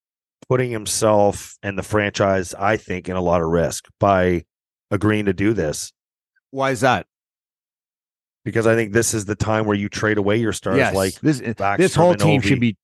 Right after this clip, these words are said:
Speaker 2: torn apart.
Speaker 1: It should be torn apart. They're, they're not going to win
Speaker 2: They'll
Speaker 1: in the next
Speaker 2: never win
Speaker 1: few
Speaker 2: again.
Speaker 1: years.
Speaker 2: Yep.
Speaker 1: You know, because of w-, the players that they have wrapped up in their salary cap, it's,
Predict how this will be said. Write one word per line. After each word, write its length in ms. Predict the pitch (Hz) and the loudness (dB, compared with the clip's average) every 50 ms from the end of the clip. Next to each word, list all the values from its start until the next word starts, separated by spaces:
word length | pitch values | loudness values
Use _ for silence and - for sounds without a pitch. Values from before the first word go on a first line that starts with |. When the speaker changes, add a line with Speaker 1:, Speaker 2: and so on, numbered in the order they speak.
| _ - | _ -2
Speaker 2:
torn 220 | - 127 123 113 | 0 0 2 0
apart. 320 | 104 - - 98 87 73 _ - | -2 -4 -6 -8 -8 -8 _ -14
Speaker 1:
It 120 | 90 90 | -12 -10
should 180 | - - 120 104 | -6 -6 -4 -4
be 80 | 107 | -4
torn 240 | 98 - 107 110 107 | -4 -4 -4 -4 -4
apart. 420 | 104 - - 110 131 123 101 - _ - | -4 -2 0 0 2 2 0 -4 _ -2
They're, 220 | - 107 110 113 | 0 0 0 0
they're 200 | 98 - 117 117 120 | 0 -2 -2 -2 -2
not 260 | 113 113 117 123 - | -2 -2 -4 -4 -4
going 200 | - 117 120 117 | -4 -4 -4 -2
to 60 | 101 | -4
win 180 | 92 90 110 107 | -2 0 0 2
Speaker 2:
They'll 80 | 104 | 2
Speaker 1:
in 60 | 98 | 0
the 80 | 95 104 | 0 -2
next 120 | 104 117 | -2 0
Speaker 2:
never 240 | 131 143 139 139 135 | 2 2 2 4 2
win 220 | 127 120 117 110 104 | 2 2 2 2 2
Speaker 1:
few 80 | 101 | 0
Speaker 2:
again. 160 | 104 95 90 | 0 -2 -2
Speaker 1:
years. 480 | 117 143 151 113 85 71 64 - - - _ _ _ _ _ _ _ _ _ _ _ _ _ _ - | -2 -2 0 -2 -2 -4 -6 -10 -12 -14 _ _ _ _ _ _ _ _ _ _ _ _ _ _ -6
Speaker 2:
Yep. 200 | 98 92 82 _ _ _ _ _ - | -6 -6 -6 _ _ _ _ _ -4
Speaker 1:
You 100 | 101 104 | 0 2
know, 140 | 107 110 | 2 2
because 300 | 107 104 - - 117 107 | 2 0 0 0 0 0
of 100 | 110 101 | 0 -2
w-, 180 | 95 - 123 123 | -4 -6 -10 -8
the 160 | 113 107 110 | -2 -2 -2
players 380 | - - - 123 139 156 156 135 | -2 0 0 2 2 2 2 0
that 80 | 139 | -2
they 100 | - 127 117 | -2 -2 -2
have 260 | 113 117 113 101 98 | 0 0 -2 0 0
wrapped 260 | 110 110 107 - - | 0 0 0 0 0
up 160 | 117 110 - | -2 -2 -2
in 80 | - 107 | -4 -4
their 100 | 104 98 | -4 -4
salary 480 | - - 117 107 110 110 107 98 95 90 | -4 -2 0 2 2 2 2 2 0 -2
cap, 380 | - 95 87 85 87 90 - | -2 -2 -2 -2 -2 -2 -4
it's, 120 | 101 92 | -8 -10